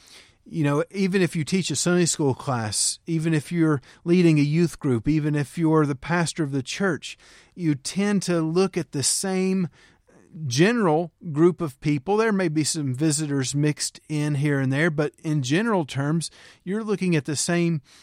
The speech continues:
group of people, uh, week after week after week. And you begin to assume certain things about that group of people, and so you try to find new truths and deeper things. And,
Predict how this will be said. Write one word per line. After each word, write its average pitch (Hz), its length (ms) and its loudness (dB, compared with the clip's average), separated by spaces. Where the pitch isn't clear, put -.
group 160 300 2
of 147 240 -6
people, 147 640 -4
uh, - 220 -16
week 156 360 2
after 156 320 0
week 151 300 2
after 151 320 -4
week. 160 460 -4
And 160 140 0
you 185 100 2
begin 175 380 2
to 180 160 -2
assume 208 560 0
certain 165 420 -4
things 196 500 -2
about 147 520 -2
that 143 360 -6
group 139 260 0
of 131 220 -10
people, 185 460 -2
and 170 140 0
so 175 180 -2
you 170 200 0
try 196 300 -8
to 180 100 0
find 160 360 0
new 185 200 4
truths 117 680 0
and 147 280 0
deeper 170 320 4
things. 120 640 -2
And, 123 200 -2